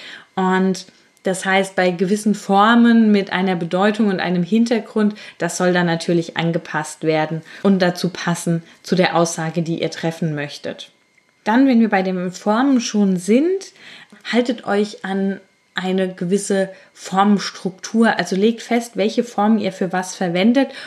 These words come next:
und zieht es auch durch. Das hilft ganz extrem weiter, um sich zurechtzufinden, um zu schauen, wo stehen welche Informationen und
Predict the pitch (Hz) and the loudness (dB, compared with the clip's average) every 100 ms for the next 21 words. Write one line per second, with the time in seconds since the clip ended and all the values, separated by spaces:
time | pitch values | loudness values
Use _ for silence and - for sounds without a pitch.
0 | - 202 180 - 220 202 - 185 180 - | -8 -8 -4 -2 0 -2 -4 -8 -8 -2
1 | 208 175 175 185 180 240 240 233 - 214 | 2 2 0 -4 0 2 2 0 -4 -2
2 | 277 277 214 214 - - 226 226 196 208 | -2 -2 -6 -8 -10 -2 2 2 0 -2
3 | 240 240 240 233 - - 220 214 226 - | -2 -2 -2 -4 -10 -8 -2 0 0 -2
4 | 214 220 226 - 233 - 226 214 214 208 | -2 -2 -4 -6 -4 0 0 0 -4 -4
5 | 208 - 220 214 190 214 220 202 208 214 | -4 -4 -4 -2 0 2 2 2 2 2
6 | 214 - - - - 214 190 185 226 - | 0 -10 -18 -8 0 2 2 0 0 -4
7 | - 208 208 214 196 196 - 214 226 240 | -4 -4 -2 -2 -2 -4 -2 2 4 4
8 | 240 233 - - _ _ 208 208 208 202 | 4 2 -2 -20 _ _ -2 0 2 2
9 | 202 | 0